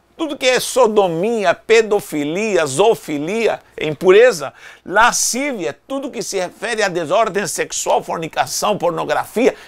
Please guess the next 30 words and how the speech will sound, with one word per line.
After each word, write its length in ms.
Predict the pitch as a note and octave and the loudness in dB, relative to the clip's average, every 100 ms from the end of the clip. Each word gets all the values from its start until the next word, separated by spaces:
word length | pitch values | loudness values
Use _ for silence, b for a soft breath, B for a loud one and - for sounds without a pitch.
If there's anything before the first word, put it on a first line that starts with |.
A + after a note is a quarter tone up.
| B - | B 0
tanta 320 | C4 B3 A3 | 2 2 2
coisa 340 | G3+ A#3+ G#3 | 4 4 2
maligna 380 | F#3+ D#3+ G#3 G3+ | 0 0 0 4
hoje 320 | G#3+ A#3+ F#3 | 6 6 4
inundando, 880 | E3+ F3 F3+ D3+ G#3 D#4+ C4+ F3+ G#2+ b b b b | -4 -4 -4 -2 0 2 4 2 2 b b b b
inundando 720 | E3 G3 G3 D3+ C3+ G#3 A3+ F#3 | -2 2 2 2 2 2 4 2
os 80 | |
corações 460 | - D#3+ D3 - F3 | 2 0 0 0 -2
de 80 | C#3+ | 0
pessoas 340 | D#3+ - E3+ | 0 2 0
que 80 | - | 0
estão 240 | C#3 E3+ | -4 -4
na 140 | E3+ D#3 | 0 0
luta, 640 | D3+ F3+ B3 - E3+ D3+ b - | 4 4 4 4 0 0 b -16
na 80 | A#2+ | -8
luta, 320 | D3+ E3+ D3+ | -8 -4 -4
mas 180 | D#3 C#3 | -4 -6
estão 300 | A#2 D#3+ C3+ | -8 -10 -8
guerreando 460 | C#3 C3+ G3 F#3 | -8 -8 -8 -10
contra 520 | - F3+ D#4 A3+ C3 B B - | -8 -6 -6 -8 -10 B B -6
essas 320 | F3+ F3+ D3+ | -4 -2 -4
ações 680 | C#3+ - F3 A3+ A3+ - - b b b - | -4 -6 -4 -2 -2 -4 -12 b b b -6
maléficas 1080 | C#3+ F#3 F3+ D3+ D#3+ E3+ B3+ - C4 D#4 - _ | 0 0 2 0 0 -2 -8 -2 0 -2 -8 _
que 80 | - | -8
são 360 | - - - - _ - | -4 -4 -4 -8 _ -8
operadas 600 | - - F3 F3+ G3+ - | -4 0 2 2 0 -6
pela 260 | A#3+ A#3 | -2 -2
carne. 300 | - - G3+ | 0 -2 -2
Olha 180 | G3 B3+ | -2 0
só, 300 | - D#3 | 0 -2